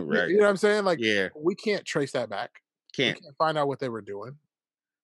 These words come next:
Speaker 1: Like, we'll never, we never know that. So, yeah, I mean, that, whew, that's,
Speaker 2: Yo,
Speaker 1: that's
Speaker 2: here's the
Speaker 1: crazy.
Speaker 2: crazy part, though, real quick.
Speaker 1: Yeah.
Speaker 2: So my brother did,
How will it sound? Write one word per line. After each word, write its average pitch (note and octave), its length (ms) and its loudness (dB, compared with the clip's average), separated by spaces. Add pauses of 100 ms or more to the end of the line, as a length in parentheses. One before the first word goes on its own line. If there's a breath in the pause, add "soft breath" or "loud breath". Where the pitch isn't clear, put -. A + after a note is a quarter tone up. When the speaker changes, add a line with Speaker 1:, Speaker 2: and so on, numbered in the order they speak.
Speaker 1:
Like, C#3+ 120 0
we'll E3 140 2
never, D#3 220 -2
we D3+ 100 -2
never C#3+ 260 0
know D3+ 200 -2
that. G2+ 180 -8
So, E3+ 280 2 (440 soft breath)
yeah, G3 200 4
I F3 60 0
mean, E3+ 160 -4 (220)
that, F3 260 -2 (180)
whew, G#3+ 280 2
that's, F#3+ 220 -2
Speaker 2:
Yo, D#3 120 4
Speaker 1:
that's - 20 4
Speaker 2:
here's F#3 200 6
the G3 80 2
Speaker 1:
crazy. - 0 -
Speaker 2:
crazy G#3 320 2
part, D3+ 220 2
though, A2+ 160 4
real C3+ 200 4
quick. D3 280 0 (300 soft breath)
Speaker 1:
Yeah. G3 160 6
Speaker 2:
So D#3 60 0
my C3+ 140 0
brother D#3 320 4
did, C3+ 540 2